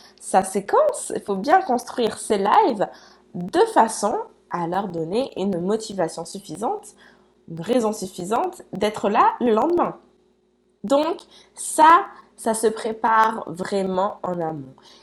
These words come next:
Et c'est là-dessus que repose la réussite de votre challenge. Le titre, parce que c'est ça qui va donner envie aux gens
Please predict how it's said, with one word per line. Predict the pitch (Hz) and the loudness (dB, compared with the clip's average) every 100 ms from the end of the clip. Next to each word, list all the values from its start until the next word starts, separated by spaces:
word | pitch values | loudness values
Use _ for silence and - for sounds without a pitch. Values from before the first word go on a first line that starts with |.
| - | -4
Et | 220 | -2
c'est | 214 254 | 2 4
là-dessus | 233 226 240 233 - 285 285 403 - _ | 6 6 4 2 -6 -2 -2 -2 -8 _
que | - | -4
repose | 214 208 208 254 269 247 - - | 0 0 0 0 0 -2 -8 -4
la | 202 180 | 2 2
réussite | 185 175 - 175 | 0 -6 -6 -6
de | 165 | -6
votre | 156 - 160 | -8 -12 -14
challenge. | - - 80 180 _ _ _ _ _ _ | -14 -16 -16 -18 _ _ _ _ _ _
Le | 233 269 | 4 4
titre, | 277 - 269 - - | 2 -2 -4 -2 0
parce | 233 - | 0 0
que | - 202 185 - _ _ _ _ _ _ _ _ - - | -4 -2 -2 -6 _ _ _ _ _ _ _ _ -20 -16
c'est | - | -8
ça | 196 196 | 0 0
qui | 196 | 4
va | 185 | 2
donner | 190 180 | 2 0
envie | 175 180 175 - - | -2 -4 -10 -12 -8
aux | 175 | -8
gens | 160 151 | -8 -10